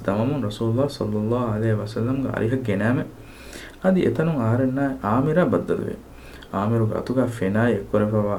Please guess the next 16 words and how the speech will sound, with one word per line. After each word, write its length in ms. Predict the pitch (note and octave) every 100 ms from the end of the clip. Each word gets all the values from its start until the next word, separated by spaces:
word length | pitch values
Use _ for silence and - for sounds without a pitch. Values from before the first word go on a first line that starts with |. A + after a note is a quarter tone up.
| -
ކީރާއި 360 | - G2 A2 C3+
އަދި 220 | - -
ފެން 340 | - A#2 C#3
ހުއްޓެ. 280 | B2+ A#2+ F3+ F3 - - - -
ދެން 140 | F#3
އެފެނުން 400 | A2 A2+ D3+ D#3+
އަހަރެން 340 | C3 A#2+ B2 G2
ވުޟޫ 300 | F#2+ G#2+ B2+ C#3+
ކޮށް 220 | - F3 - - - - -
އަދި 180 | D3 B2
ކިރު 200 | - E3+
ގުއިމެ. 380 | F3+ A2 G2 - - - - -
ދެން 200 | C3 E3 -
އެއްކަލަ 560 | - C3 C3 - F#3 G#2+
މީހުން 380 | G2 A#2+ E3 - - - - - -
ފައްސާލި 500 | A#2+ B2 - E3 F3